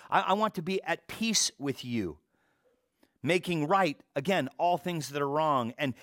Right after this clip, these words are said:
healing all that is sick and diseased, not at ease. This is why when Jesus is born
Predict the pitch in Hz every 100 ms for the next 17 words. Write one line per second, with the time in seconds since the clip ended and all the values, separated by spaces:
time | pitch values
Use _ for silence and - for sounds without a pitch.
0 | - - - 233 226 185 160 175 185 185
1 | 165 160 139 - - - 226 208 - 156
2 | 151 139 - - 110 196 233 - - -
3 | _ _ - 226 208 170 131 107 - -
4 | - 160 165 226 220 208 - 226 214 180
5 | 131 120 - - _ _ - _ _ _
6 | _ _ - 156 151 156 151 139 135 131
7 | - - 135 131 135 175 151 139 120 123
8 | 92 139 165 120 110